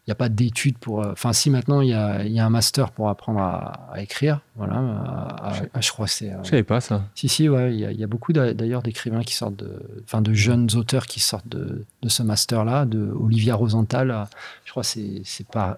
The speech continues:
Speaker 1: Paris, euh, bref, j'ai pas envie de dire de bêtises.
Speaker 2: Ouais.
Speaker 1: Et, euh, <clears throat> mais sinon, euh, non, voilà, et donc il fallait un peu apprendre ça. Il y a des blocages, forcément, il y a des, il y avait des choses un peu compliquées, mais je me suis aussi beaucoup amusé, quoi. Ça a été un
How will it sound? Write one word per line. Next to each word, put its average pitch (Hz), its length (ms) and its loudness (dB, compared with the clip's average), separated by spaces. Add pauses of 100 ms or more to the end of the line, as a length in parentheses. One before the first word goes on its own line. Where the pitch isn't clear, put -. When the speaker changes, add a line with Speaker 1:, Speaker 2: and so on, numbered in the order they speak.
Speaker 1:
Paris, 107 460 0
euh, 104 80 -6 (280)
bref, - 300 0
j'ai - 140 -2
pas 127 100 2
envie 110 120 2
de 104 40 -2
dire 104 160 0
de 107 80 2
bêtises. 110 380 0 (760)
Speaker 2:
Ouais. 117 80 2
Speaker 1:
Et, 123 120 4
euh, 123 340 2 (220)
<clears throat> 185 460 4
mais 143 140 6
sinon, 156 540 6
euh, 117 640 4
non, 156 180 6
voilà, 160 240 8
et 160 40 6
donc 135 220 2
il - 40 -10
fallait 135 260 4
un 131 120 4
peu 147 180 4
apprendre 127 320 2
ça. 165 460 4 (1040)
Il - 40 0
y 120 40 4
a 117 40 4
des 117 100 4
blocages, 139 960 4
forcément, 123 720 2
il 127 80 4
y 110 60 2
a 101 40 2
des, 104 120 0
il 104 60 0
y 107 100 0
avait 107 160 0
des 110 140 -2
choses 110 280 0
un 107 60 4
peu - 140 -4
compliquées, 127 500 2
mais 160 160 6
je 113 160 2
me 123 40 4
suis - 200 2
aussi 131 260 2
beaucoup 143 320 4
amusé, 139 400 4
quoi. 113 160 -2
Ça - 140 0
a 110 40 0
été 120 200 -2
un 104 500 0